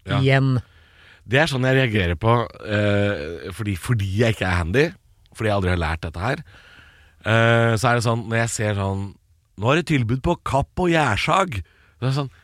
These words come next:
Speaker 1: hva slags privatpersoner skal ha kapp og gjærsag?
Speaker 2: Ja.
Speaker 1: Kapper skjønner jeg. Hva faen er gjær?
Speaker 2: <laughs> Ja, jeg vet.
Speaker 1: Gjærsag. Og jeg skal gjære,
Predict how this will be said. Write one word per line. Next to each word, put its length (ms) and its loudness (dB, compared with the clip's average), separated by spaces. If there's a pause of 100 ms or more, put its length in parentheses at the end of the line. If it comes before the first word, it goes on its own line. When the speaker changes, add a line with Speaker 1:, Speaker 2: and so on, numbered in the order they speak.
(680)
Speaker 1:
hva 100 -8
slags 160 -12
privatpersoner 880 -2
skal 160 -2
ha 140 -2 (100)
kapp 400 -10
og 100 -2
gjærsag? 760 0
Speaker 2:
Ja. 120 -2 (920)
Speaker 1:
Kapper 300 0
skjønner 240 2
jeg. 140 0 (480)
Hva 100 2
faen 420 0
er 120 2
gjær? 720 0
Speaker 2:
<laughs> 80 -12
Ja, 180 -6 (140)
jeg 140 -12
vet. 420 -20 (320)
Speaker 1:
Gjærsag. 800 -2 (320)
Og 80 0
jeg 80 0
skal 160 -4
gjære, 680 0